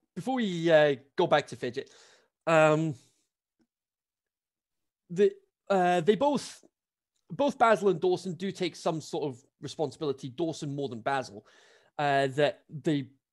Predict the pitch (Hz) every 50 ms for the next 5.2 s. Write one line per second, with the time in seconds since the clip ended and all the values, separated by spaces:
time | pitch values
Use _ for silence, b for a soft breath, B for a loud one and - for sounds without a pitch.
0 | _ _ _ - - - 180 156 160 - 135 151 - - 180 160 156 147 - -
1 | 156 139 127 139 139 135 127 - - 139 127 117 - - 127 120 113 - _ _
2 | _ - 123 123 120 _ _ _ _ - 135 127 127 117 123 117 117 - - -
3 | 135 120 113 101 - _ _ _ _ _ _ _ _ _ _ _ - 135 131 -
4 | 135 120 - - 135 117 113 123 123 113 123 117 110 120 113 113 110 110 - -
5 | 165 120 120 123